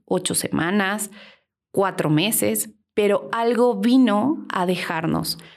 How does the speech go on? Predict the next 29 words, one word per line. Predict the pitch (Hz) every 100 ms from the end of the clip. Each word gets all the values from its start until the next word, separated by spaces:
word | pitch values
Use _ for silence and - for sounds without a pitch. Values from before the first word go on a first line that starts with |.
| -
algo | - 196 190 196
vino | 180 226 254 254 233 247 262
a | - 202
enseñarnos. | 185 175 - 175 175 165 165 165 170 - - _ _ _ _ _
Y | - 202
repito, | 196 196 196 208 180 -
no | 208 208 208
por | 208 208
eso | 214 226 202 196
vas | 185 180
a |
ser | 185 185 180 180 -
menos | 196 190 185 180
mamá | 180 175 170 175 196 302 - - _ _
o | 196
vas | 180 180
a |
ser | 190 185
una | 190 190
mamá | 180 175
incompleta. | 170 170 170 165 165 160 165 165 - _ _ _ _ _ -
Es | 202 -
una | 220 220
mamá | 202 196 190 190
que | 190 180
duele, | 175 175 269 - -
sin | - - 180
duda | 180 180
sí. | 175 175 190 277 -